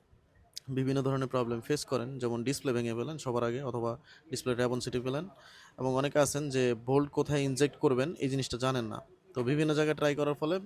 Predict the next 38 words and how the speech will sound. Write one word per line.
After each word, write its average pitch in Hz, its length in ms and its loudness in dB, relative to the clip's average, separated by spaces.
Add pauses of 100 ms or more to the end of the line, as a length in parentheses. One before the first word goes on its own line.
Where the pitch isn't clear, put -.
(100)
মাদারবোর্ডটা 127 380 0
একেবারে 123 240 -2
ডেড 117 220 -2
হয়ে 117 140 -2
যায়। 110 220 -8
আপনারা 151 260 0
দেখতেছেন 147 500 -2 (460)
যে 135 100 2
এখানে 147 180 0
আমি 143 140 2
বোল্ট 139 280 4 (100)
কোথায় 139 240 2
ইনজেক্ট 135 340 0
করলাম 180 460 2 (120)
এবং 135 260 -2
কোথায় 139 260 0
ক্যাপাসিটরটা 123 500 -2
শর্ট 113 220 -2
আছে। - 180 -6 (680)
যারা 143 140 8
মূলত 165 240 6
এই 165 100 6
ধরনের 156 200 4
ফোনগুলো 147 360 0
ইউজ 143 140 2
করেন 165 200 0
তারা 139 180 2
কিন্তু 127 220 -2
কোনো 127 260 2
রকম 123 180 0
ধারণা 120 320 2
এইসব, 120 240 0 (120)
এইসবের 123 320 0
ব্যাপারে 120 260 2
রাখেন 117 320 0
না, 190 260 -8
এটাই 127 180 0
স্বাভাবিক। 135 360 -2